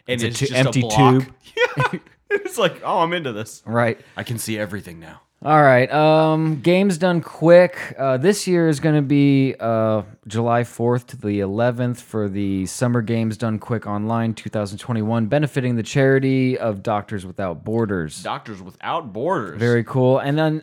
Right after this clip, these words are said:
Speaker 2: this also, appa-, I didn't realize it, it's an on, or it's a rolling thing a-, around the whole year, so you can enroll and, uh, participate in this event.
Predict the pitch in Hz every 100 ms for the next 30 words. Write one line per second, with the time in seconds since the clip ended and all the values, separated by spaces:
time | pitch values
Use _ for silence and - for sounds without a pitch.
0 | - 180 202 269 269 269 214 185 208 175
1 | 196 170 190 165 143 143 - 151 131 139
2 | 135 147 185 175 123 120 - 117 170 208
3 | 139 107 - 147 123 113 107 113 110 _
4 | _ 113 120 117 107 131 117 113 110 101
5 | 113 104 104 139 147 165 135 107 113 123
6 | 110 101 - _ _ _ _ _ _ 104
7 | 107 104 98 95 90 - _ _ _ _
8 | _ _ - 95 - 104 160 147 123 120
9 | 104 104 101 101 92 95